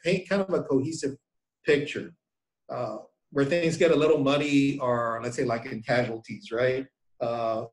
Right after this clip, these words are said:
you'll have, you know, and it, it kinda makes sense, you know, if, if you're a, a Mexican officer, you don't wanna outright claim that, you know, you lost three hundred, three hundred soldiers. Um,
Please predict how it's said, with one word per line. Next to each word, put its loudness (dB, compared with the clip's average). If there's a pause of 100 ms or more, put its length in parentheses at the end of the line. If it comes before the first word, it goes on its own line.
(140)
you'll 2
have, 0 (920)
you 0
know, 0 (140)
and -2
it, -4
it 0
kinda 0
makes -2
sense, 0
you -8
know, -2
if, -4 (260)
if -20
you're 0 (380)
a, -2
a -4
Mexican -2
officer, -2
you -2
don't -2
wanna -4 (100)
outright -2
claim -4
that, -6 (240)
you -14
know, -8
you -2
lost -4
three -2
hundred, -4 (300)
three 0
hundred 0
soldiers. 0 (300)
Um, -4